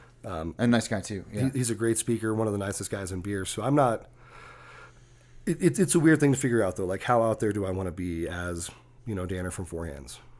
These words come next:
Speaker 2: Transitions cha-, uh, happen all the time in beer, uh, or any industry for that matter. Um, and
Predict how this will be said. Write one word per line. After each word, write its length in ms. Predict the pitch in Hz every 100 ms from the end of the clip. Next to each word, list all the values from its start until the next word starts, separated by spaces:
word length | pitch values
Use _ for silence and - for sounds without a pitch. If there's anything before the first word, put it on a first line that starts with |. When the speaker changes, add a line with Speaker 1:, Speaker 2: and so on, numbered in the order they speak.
| - - - - - - - - - - - - - - - - - _ - - _ _ _ _ -
Speaker 2:
Transitions 600 | 151 143 143 135 120 -
cha-, 360 | - 123 110
uh, 160 | 101 101
happen 300 | 95 110 107
all 100 | 98
the 80 | 92
time 240 | 98 92
in 100 | 87
beer, 340 | 87 82 78 - -
uh, 220 | 95 87
or 200 | 104 117
any 240 | 120 113 92
industry 500 | 92 95 - 73 67 -
for 120 | -
that 180 | 92 87
matter. 460 | 95 85 82 85 -
Um, 580 | 98 95 90 90 90 82 - - -
and 520 | - 107 101 95 92